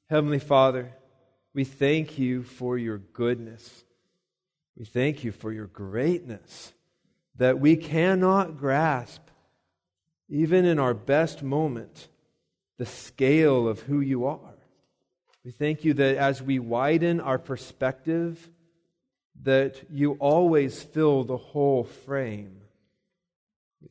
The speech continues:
thank you for your power, that there is nothing that you would like to do but can't, and for your glory that we can be tr-, sure that the future is beautiful because of you.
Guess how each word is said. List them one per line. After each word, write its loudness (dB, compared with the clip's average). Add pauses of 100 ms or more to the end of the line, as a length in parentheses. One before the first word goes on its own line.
thank -6
you -2
for -6
your 0
power, 0
that -6
there -2
is -4
nothing 0
that 0
you -2 (500)
would 0
like 2
to -14
do 0
but -4
can't, -4 (540)
and -10
for -2
your 2
glory 4
that 0
we -6
can -10
be -6
tr-, -18 (300)
sure 2
that -2
the -4
future -6
is -14
beautiful -4
because -10
of -12
you. -10